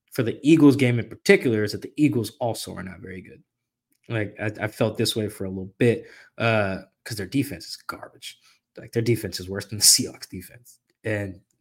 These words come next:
that's saying a lot 'cause the Seahawks are pretty bad, uh, statistically, and, uh, film shows it too. So,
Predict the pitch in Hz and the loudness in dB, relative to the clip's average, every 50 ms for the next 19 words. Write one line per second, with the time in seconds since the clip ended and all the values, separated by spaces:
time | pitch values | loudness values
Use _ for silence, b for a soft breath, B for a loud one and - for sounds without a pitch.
0 | _ _ _ _ - 95 104 113 - - - 123 151 151 143 160 185 151 - - | _ _ _ _ -12 -10 -8 -8 -6 -4 0 2 4 4 4 4 2 2 -2 -6
1 | - - - - - 101 110 120 120 - - - 139 143 170 175 147 - b b | -12 -16 -14 -10 -8 -6 -6 -6 -8 -6 -4 -4 -2 0 0 -2 -2 -4 b b
2 | b b b b b b _ - - 110 107 101 92 92 - - - 123 120 - | b b b b b b _ -6 -2 -2 0 -2 -2 -4 -8 -6 -6 -6 -4 -2
3 | 143 - - 139 143 139 123 123 127 123 117 - - - - - - - 98 90 | -2 0 2 2 2 2 2 0 0 0 -2 -4 -8 -10 -14 -18 -16 -16 -16 -14
4 | 90 95 95 - - 117 135 139 131 - 143 139 135 123 123 123 - 139 - - | -14 -14 -10 -6 -2 0 0 0 2 2 2 2 2 2 0 0 0 0 0 -2
5 | - _ _ - - - 104 98 95 | -8 _ _ -10 -6 -6 -4 -6 -6